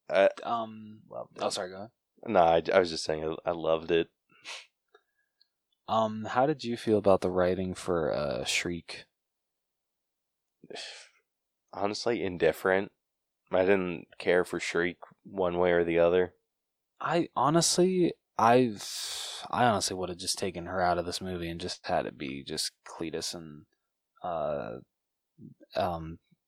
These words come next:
Speaker 2: Eddie. I know that, you know, to make Cletus's story worse and more heartbreaking, you had to have it be his love interest is on the brink of dying and, uh, he's gonna be executed, shit,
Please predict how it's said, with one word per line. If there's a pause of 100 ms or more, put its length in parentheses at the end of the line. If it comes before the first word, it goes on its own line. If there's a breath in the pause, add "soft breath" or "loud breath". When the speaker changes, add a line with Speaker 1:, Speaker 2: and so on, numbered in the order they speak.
(120)
Speaker 2:
Eddie.
I
know
that,
you
know, (560 loud breath)
to
make
Cletus's
story
worse
and
more
heartbreaking,
you
had
to
have
it
be
his
love
interest (400 loud breath)
is
on
the
brink
of
dying
and,
uh, (240)
he's
gonna
be
executed,
shit,